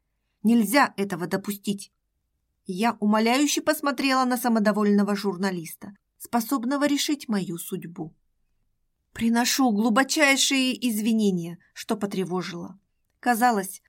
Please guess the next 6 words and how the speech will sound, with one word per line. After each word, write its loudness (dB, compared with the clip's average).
могу 4
предложить 2
вашей 2
аудитории -2
любопытный -2
материал. -4